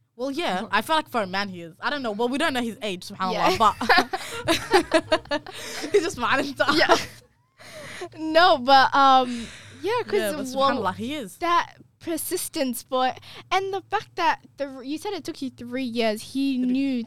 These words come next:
Speaker 3: three years you were gonna, like, wow. 'Cause, you know, sometimes Ma'alins are like, if you leave, you leave.
Speaker 1: You leave,
Speaker 3: Like,
Speaker 1: or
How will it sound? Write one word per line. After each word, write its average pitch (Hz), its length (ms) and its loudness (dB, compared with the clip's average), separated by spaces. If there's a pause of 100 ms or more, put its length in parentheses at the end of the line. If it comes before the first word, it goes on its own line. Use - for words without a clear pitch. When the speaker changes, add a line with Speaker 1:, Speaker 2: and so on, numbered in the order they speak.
Speaker 3:
three 254 240 -4
years 226 640 -2
you 247 320 -4
were 220 160 -2
gonna, 214 380 -4
like, 214 440 -6 (460)
wow. 214 560 0 (260)
'Cause, 339 140 -6
you 370 80 0
know, 480 140 -4
sometimes 240 500 -6
Ma'alins 214 600 -4
are 202 200 -2
like, 190 520 -4
if 226 160 -8
you 233 100 -4
leave, 247 260 -4
you 196 120 -12
leave. 208 340 -10
Speaker 1:
You 202 100 -18
leave, 214 100 -8
Speaker 3:
Like, 202 200 -4
Speaker 1:
or 202 240 -4